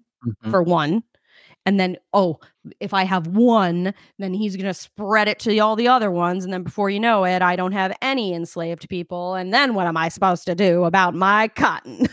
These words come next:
Speaker 2: <laughs> 'Cause it's all
Speaker 1: Mm-hmm.
Speaker 2: about me. But also, it's like, I'm making an investment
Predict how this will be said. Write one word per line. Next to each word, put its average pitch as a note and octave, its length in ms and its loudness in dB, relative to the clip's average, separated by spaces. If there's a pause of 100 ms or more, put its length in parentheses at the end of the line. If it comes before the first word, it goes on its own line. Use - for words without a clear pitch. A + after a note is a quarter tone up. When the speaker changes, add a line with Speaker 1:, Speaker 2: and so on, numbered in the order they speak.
(120)
Speaker 2:
<laughs> - 220 -20
'Cause A#3 200 -6
it's B3+ 140 2
all B3+ 200 4
Speaker 1:
Mm-hmm. B3 80 4
Speaker 2:
about F3+ 400 -2 (220)
me. E3+ 380 -2 (800)
But G3 420 0
also, A3+ 720 0 (760)
it's - 160 -10
like, G3+ 320 -2
I'm G3 180 0
making A3+ 320 2
an A#3 100 4
investment G3+ 640 2